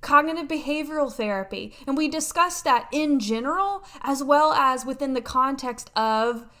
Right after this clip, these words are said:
positive sleep patterns or insomnia. So in those therapeutic approaches, we specifically target your mind,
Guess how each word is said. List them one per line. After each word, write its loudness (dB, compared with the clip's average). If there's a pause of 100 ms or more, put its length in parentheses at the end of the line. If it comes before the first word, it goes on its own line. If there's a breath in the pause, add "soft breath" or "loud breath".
(580 soft breath)
positive 6
sleep -6
patterns 0
or 4
insomnia. 0 (880 soft breath)
So 6
in 2
those 2 (220)
therapeutic 2
approaches, -2 (260 loud breath)
we 2
specifically -6
target 0 (320 soft breath)
your 4
mind, 2